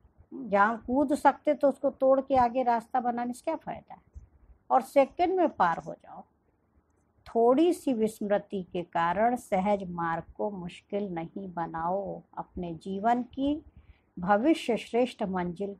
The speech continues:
को स्पष्ट देखते हुए तीव्र पुरुषार्थी बनो। जिस नज़र से बाप दादा व विश्व आपको देख रही है,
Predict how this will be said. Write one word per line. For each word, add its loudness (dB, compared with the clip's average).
को -4
स्पष्ट 0
देखते -4
हुए -12
तीव्र 0
पुरुषार्थी -4
बनो। -8
जिस 2
नज़र 4
से 0
बाप 0
दादा 2
व 0
विश्व -4
आपको 0
देख -2
रही -8
है, 0